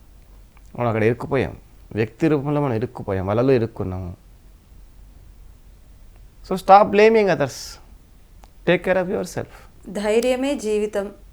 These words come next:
Speaker 2: ఎంత ధైర్యం ఉంటే అంతే జీవితం. కనీస ధైర్యం లేని వాడికి కనీస స్వేచ్ఛ ఉండదు, కనీస జీవితము ఉండదు, ఇతరులకు బానిసగా బ్రతకడం తప్ప. కనీసం ధైర్యం లేనివాడు బ్రతికినా రోజూ చస్తాడు.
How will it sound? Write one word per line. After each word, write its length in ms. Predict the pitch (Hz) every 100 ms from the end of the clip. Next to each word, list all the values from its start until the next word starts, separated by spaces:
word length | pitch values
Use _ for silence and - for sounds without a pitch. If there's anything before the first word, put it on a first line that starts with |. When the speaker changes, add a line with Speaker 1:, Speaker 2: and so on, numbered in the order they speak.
| -
Speaker 2:
ఎంత 320 | 208 220 233 220
ధైర్యం 480 | 202 196 214 208
ఉంటే 440 | 202 190 226 359 453 - - -
అంతే 380 | 196 208 254 254
జీవితం. 460 | 196 185 180 175 - - - - -
కనీస 380 | 247 302 370 370 349
ధైర్యం 420 | 277 247 254 240
లేని 260 | 233 220
వాడికి 380 | 214 196 190 294
కనీస 400 | 302 226 240 311 285
స్వేచ్ఛ 540 | 269 196 196 202 233
ఉండదు, 380 | 190 175 175 190 - - - -
కనీస 360 | 185 196 240 262
జీవితము 680 | 202 185 214 247 269 277
ఉండదు, 420 | 262 208 202 185 180 - - -
ఇతరులకు 520 | 240 254 330 339 311 294
బానిసగా 640 | 214 202 226 247 254 240
బ్రతకడం 520 | 214 190 196 202 190
తప్ప. 300 | 190 180 - 180 - - -
కనీసం 480 | 208 214 233 240 220
ధైర్యం 420 | 190 196 202 240
లేనివాడు 540 | 226 214 214 208 196 190
బ్రతికినా 640 | 185 190 190 - 220 208
రోజూ 380 | 254 202 208 247
చస్తాడు. 540 | 262 196 - 190 180